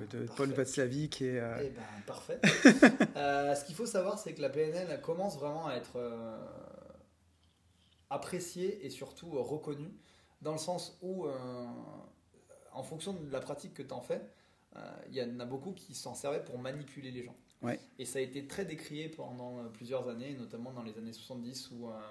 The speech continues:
Speaker 2: on en fait, il était en tout cas utilisé à mauvais escient ou dans du management, parce que la P N L, c'est pour tout.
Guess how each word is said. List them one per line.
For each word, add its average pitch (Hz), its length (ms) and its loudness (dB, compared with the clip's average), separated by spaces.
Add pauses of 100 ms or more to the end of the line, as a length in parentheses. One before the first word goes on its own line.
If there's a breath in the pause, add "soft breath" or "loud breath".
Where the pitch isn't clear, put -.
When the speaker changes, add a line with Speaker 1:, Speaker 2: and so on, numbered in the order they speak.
(120)
Speaker 2:
on 110 140 -8
en 113 80 -8
fait, 120 340 -6 (460)
il 127 160 -8
était 160 420 -6
en 127 120 -6
tout 135 100 -10
cas 151 420 -2
utilisé 151 600 -8
à 131 80 -8
mauvais 127 240 -6 (100)
escient 151 340 -8 (540 loud breath)
ou 165 160 -6
dans 147 240 -4
du 143 100 -6
management, 131 420 -8
parce - 180 -10
que 143 80 -4
la 131 80 0
P 151 80 -2
N 185 60 -2
L, 196 60 -2
c'est 143 140 -8
pour - 140 -12
tout. 165 160 -10